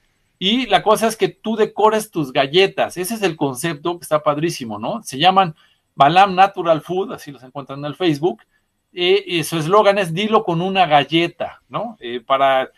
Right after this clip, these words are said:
tema de regalos, cumpleaños, te hacen galletas personalizadas, dices, "Oye, ¿sabes qué? Yo quiero que a mi chava le hagan de esta cosa que le gusta mucho, o a mi chavo, no sé qué cosa". Fíjate, tenía unas también galletas padrísimas, inspiradas en las esferas del dragón y otras en Pokémon,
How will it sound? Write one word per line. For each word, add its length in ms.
tema 240
de 120
regalos, 680
cumpleaños, 960
te 80
hacen 220
galletas 380
personalizadas, 960
dices, 200
"Oye, 180
¿sabes 260
qué? 100
Yo 140
quiero 220
que 200
a 100
mi 160
chava 280
le 80
hagan 200
de 100
esta 240
cosa 260
que 80
le 80
gusta 280
mucho, 460
o 220
a 80
mi 140
chavo, 360
no 120
sé 140
qué 120
cosa". 440
Fíjate, 240
tenía 280
unas 200
también 280
galletas 320
padrísimas, 640
inspiradas 440
en 80
las 160
esferas 300
del 140
dragón 420
y 40
otras 240
en 120
Pokémon, 680